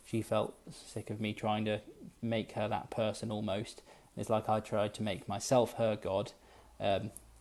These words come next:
and that's why I really hate the idea of flirting to convert, <laughs> because it's almost like trying to take it into your own hands and make it, like, the most, I don't know, there's a lot of risks in that, and I can absolutely not,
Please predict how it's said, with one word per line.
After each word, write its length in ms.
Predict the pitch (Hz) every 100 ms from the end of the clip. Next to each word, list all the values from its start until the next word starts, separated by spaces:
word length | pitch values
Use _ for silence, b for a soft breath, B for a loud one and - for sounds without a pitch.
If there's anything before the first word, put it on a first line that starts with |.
| -
and 160 | 110 110
that's 200 | 98 -
why 100 | 104
I 40 |
really 260 | 107 101 107
hate 260 | 117 117
the 80 | 101
idea 280 | 104 104 104
of 60 | -
flirting 380 | 123 110 101
to 100 | 113 -
convert, 480 | 107 110 101 110 - -
<laughs> 140 | - -
because 280 | - 117
it's 180 | 110 -
almost 420 | 117 110 113 - 123
like 160 | 117
trying 200 | - 113
to 60 | 117
take 240 | 123 117
it 60 | -
into 200 | 120 117
your 140 | 120
own 180 | 123 120
hands 480 | 110 117 117 117 - B B B B
and 180 | 117 113
make 220 | 113 110
it, 60 | -
like, 180 | 110 -
the 80 |
most, 320 | 120 110 107 - - B B 85
I 80 | 107
don't 100 | -
know, 180 | 120 113 - B B B B - - - - 113 B B B B -
there's 120 | 120
a 40 | 113
lot 140 | 107
of 100 | 107
risks 300 | 127 - -
in 160 | 110 113
that, 160 | 107
and 80 | 107
I 120 | 110
can 160 | 107 120
absolutely 440 | 95 - 113 113
not, 420 | 117 113 113 107